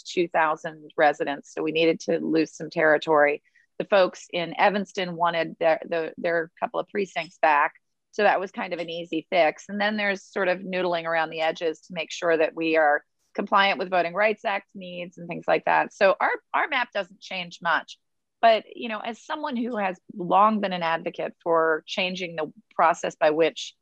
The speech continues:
we do our maps and, and has, has been an advocate for fair maps, I was also really struck by how, uh, clear it was from the Republican debate on the maps that they would be doing the exact same thing. I mean, their members were getting up and saying, "If we had fair maps,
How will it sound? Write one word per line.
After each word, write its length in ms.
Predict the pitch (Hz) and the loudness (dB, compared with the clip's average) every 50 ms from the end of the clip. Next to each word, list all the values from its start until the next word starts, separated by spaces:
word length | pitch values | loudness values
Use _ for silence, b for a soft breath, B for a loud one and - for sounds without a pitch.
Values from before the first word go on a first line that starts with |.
| _ _ _ _ _ _ | _ _ _ _ _ _
we 100 | - 180 | -6 -4
do 220 | 175 202 226 220 196 | -2 2 2 4 4
our 160 | 185 170 160 | 4 2 2
maps 460 | 156 151 147 147 156 - - - - | 0 0 0 0 -2 -2 -4 -10 -18
and, 120 | 175 165 151 | -16 -16 -12
and 280 | 156 160 160 160 165 165 | -10 -10 -10 -10 -8 -6
has, 220 | 165 160 156 - - | -4 -4 -4 -4 -4
has 180 | 170 165 160 - | -4 -4 -2 -2
been 160 | - 190 190 | -2 -2 0
an 60 | 196 180 | 0 0
advocate 420 | 160 165 156 - 156 - - - | 0 0 0 -2 -4 -6 -8 -8
for 140 | - 170 165 | -8 -8 -8
fair 240 | - - 160 151 156 | -4 -2 0 0 2
maps, 400 | 165 156 143 151 160 - _ _ _ _ _ _ _ _ _ _ _ _ _ _ _ _ _ _ - | 2 2 2 0 0 -4 _ _ _ _ _ _ _ _ _ _ _ _ _ _ _ _ _ _ 0
I 120 | 165 196 | 0 2
was 100 | 190 170 | 2 4
also 300 | 202 202 190 - 208 185 | 4 2 2 2 0 -2
really 300 | 156 175 180 160 160 165 | -2 0 0 0 0 0
struck 460 | - - - - 202 180 175 - - | -2 -6 -6 -2 -2 -2 -2 -2 -4
by 220 | - 170 156 160 165 | -4 -2 -2 -2 -4
how, 440 | 175 170 165 156 156 151 151 151 - _ _ _ _ _ _ _ _ | -4 -4 -4 -2 -2 -2 -2 -4 -8 _ _ _ _ _ _ _ _
uh, 360 | - 170 160 156 151 147 147 160 - - _ _ _ | -10 -8 -6 -6 -6 -8 -8 -10 -12 -18 _ _ _
clear 320 | - - 254 233 214 214 208 | -4 0 2 4 4 4 4
it 140 | - - | 2 2
was 360 | 180 185 175 170 165 160 - - | 2 4 4 4 2 0 -4 -10
from 160 | - 180 175 170 | -16 -16 -12 -8
the 160 | 165 165 160 | -6 -4 -4
Republican 560 | 160 156 - 208 196 175 175 - 180 170 165 | -4 -2 -2 -2 0 0 -2 -6 -8 -8 -6
debate 560 | 151 156 - 165 180 180 175 156 - - _ _ _ _ _ _ _ _ | -6 -6 -4 -2 -2 0 0 0 -2 -4 _ _ _ _ _ _ _ _
on 160 | - 170 160 165 | -2 -2 -2 -2
the 60 | 156 | -4
maps 340 | 156 151 147 139 - - - | -4 -2 -2 -2 -4 -4 -2
that 120 | - 165 175 | -2 -2 0
they 120 | 240 269 | 0 0
would 160 | 302 330 262 | 0 0 0
be 100 | 254 277 | -2 -2
doing 300 | 233 262 262 269 269 254 | -2 -2 -2 -2 -2 -2
the 140 | 247 262 262 | -4 -4 -4
exact 500 | 262 226 214 214 254 247 247 247 - - | -4 -6 -4 -2 -2 -2 -2 -2 -6 -12
same 360 | - - 240 220 214 208 202 | -16 -12 -10 -8 -8 -8 -10
thing. 360 | - - 330 330 233 190 175 175 | -8 -6 -4 -4 -4 -4 -4 -6
I 60 | 175 | -6
mean, 180 | 190 190 196 | -6 -4 -2
their 160 | 208 240 269 262 | 0 0 0 2
members 340 | 254 247 247 - 240 220 - | 0 0 0 -2 -2 -4 -4
were 80 | 208 | -4
getting 260 | 214 220 277 202 202 202 | 0 0 0 0 0 0
up 140 | 196 196 - | 0 0 -2
and 160 | 202 196 - | -4 -10 -8
saying, 360 | - 208 196 190 190 185 185 | -4 -2 0 2 0 0 -2
"If 100 | 180 185 - | -4 -8 -8
we 140 | 240 262 285 | -6 -4 -2
had 220 | 285 262 226 214 _ | -2 -2 -4 -6 _
fair 180 | 233 220 220 214 | -4 -4 -4 -4
maps, 460 | 226 254 262 240 226 220 _ _ | -4 -4 -4 -4 -4 -6 _ _